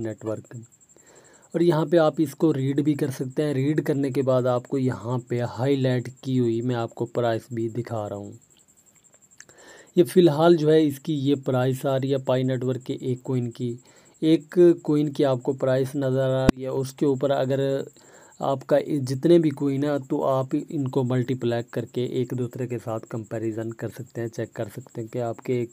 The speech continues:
कितने मतलब पाई हैं और उनकी प्राइस कितनी है। ये वक्त बदलने के साथ साथ जितनी भी पाई नेटवर्क की एक कॉइन की प्राइस आएगी वो आहिस्ता आहिस्ता बढ़ती जाएगी पाई नेटवर्क की प्राइस।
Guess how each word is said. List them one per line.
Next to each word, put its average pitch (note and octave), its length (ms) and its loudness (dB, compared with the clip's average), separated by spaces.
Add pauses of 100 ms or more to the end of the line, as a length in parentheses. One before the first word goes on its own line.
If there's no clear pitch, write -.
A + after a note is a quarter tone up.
(120)
कितने C3+ 300 -2
मतलब B2 440 -2 (560)
पाई C3 200 2
हैं D3 200 0
और B2 180 2
उनकी B2 320 -4
प्राइस A#2+ 600 -4 (120)
कितनी A#2 380 -4
है। G2 260 -12 (720)
ये E3+ 160 8
वक्त D#3 400 2
बदलने D3+ 680 2
के C3+ 160 0
साथ C3 260 -2
साथ C3 240 -2
जितनी C3 480 0
भी E3 120 2
पाई C3+ 240 0
नेटवर्क C3 460 -4
की C#3 80 -4 (160)
एक C3 120 -6
कॉइन B2+ 200 -2
की A#2+ 160 -4
प्राइस A#2+ 460 -2
आएगी A#2 280 -4
वो B2+ 260 0 (140)
आहिस्ता B2+ 380 -4
आहिस्ता B2 480 -4 (160)
बढ़ती B2 400 -4
जाएगी G#2+ 400 -8
पाई A2+ 220 -4
नेटवर्क A2 420 -8
की A2+ 80 -8
प्राइस। G#2+ 320 -8